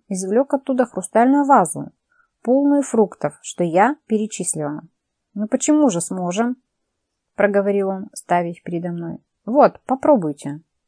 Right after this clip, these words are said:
Я ошарашенно посмотрела на него и, взяв в руки большой ароматный апельсин, стала машинально очищать его.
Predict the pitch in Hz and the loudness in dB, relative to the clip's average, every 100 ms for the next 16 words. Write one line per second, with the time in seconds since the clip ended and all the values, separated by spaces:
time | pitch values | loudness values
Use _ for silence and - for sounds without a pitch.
0 | _ _ _ _ _ _ _ - 196 240 | _ _ _ _ _ _ _ -2 4 6
1 | 262 - 214 220 - 180 160 - 170 165 | 6 4 2 2 -2 -6 -6 -6 -6 0
2 | 208 262 254 254 240 226 233 233 _ _ | 2 4 2 0 -2 -4 -6 -8 _ _
3 | _ _ _ 190 190 202 202 - 214 - | _ _ _ -6 0 2 2 -2 -6 -4
4 | 180 185 190 - 190 180 170 175 175 - | 0 0 0 -2 -2 0 -2 -2 -4 -4
5 | 156 156 156 - 220 262 285 - - 180 | -8 -8 -12 -6 -2 0 -2 -10 -6 0
6 | 196 240 233 220 - 185 165 202 202 - | 2 2 -2 -6 -6 -4 -4 -4 -8 -8
7 | 196 - - 170 160 - 135 135 | -10 -10 -6 -4 -4 -8 -10 -10